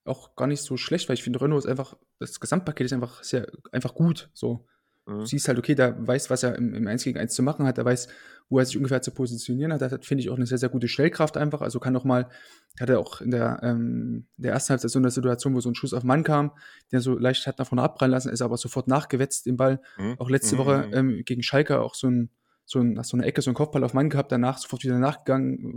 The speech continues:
Speaker 1: rausgeschossen aus seiner tiefen Position. Hat mir alles sehr, sehr gut gefallen, so, ähm, bei ihm. Und, ähm, ja, deswegen finde ich, sollte man auch sowas einfach wertschätzen, weil davon gibt's, finde ich, auch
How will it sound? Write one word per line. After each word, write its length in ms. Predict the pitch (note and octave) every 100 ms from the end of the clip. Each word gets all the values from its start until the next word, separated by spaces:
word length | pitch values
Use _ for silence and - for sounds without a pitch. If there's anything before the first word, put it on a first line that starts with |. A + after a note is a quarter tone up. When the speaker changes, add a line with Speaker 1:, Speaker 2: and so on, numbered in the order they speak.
| -
Speaker 1:
rausgeschossen 520 | C#3+ - - C#3 C3+
aus 120 | B2
seiner 180 | C3 B2+
tiefen 260 | - C#3+ C#3
Position. 520 | C3+ B2 - C#3 C3+ _ - _ _ _ _ _ _ _ _ -
Hat 160 | C3 B2
mir 80 |
alles 160 | A#2 B2+
sehr, 100 | C3
sehr 100 | C3+
gut 140 | C3
gefallen, 360 | - C3 D3 D#3
so, 260 | B2+ A#2+ - - - _ -
ähm, 300 | B2+ A#2+ B2
bei 100 | -
ihm. 280 | B2 A#2+
Und, 200 | A#2+ A#2+ -
ähm, 420 | B2 A#2 A2 - -
ja, 80 | A#2
deswegen 360 | - - A#2+ B2 - -
finde 240 | - B2+
ich, 80 | A#2+
sollte 180 | B2 C3
man 140 | A#2+
auch 160 | A#2 - _ _ -
sowas 260 | D3 C3+
einfach 240 | G#2+ A#2+ A#2
wertschätzen, 400 | C3+ - C3+ B2+
weil 80 | A#2+
davon 220 | B2 B2
gibt's, 260 | C3 -
finde 220 | - C3 B2
ich, 120 | A#2+
auch 320 | C3+ F3+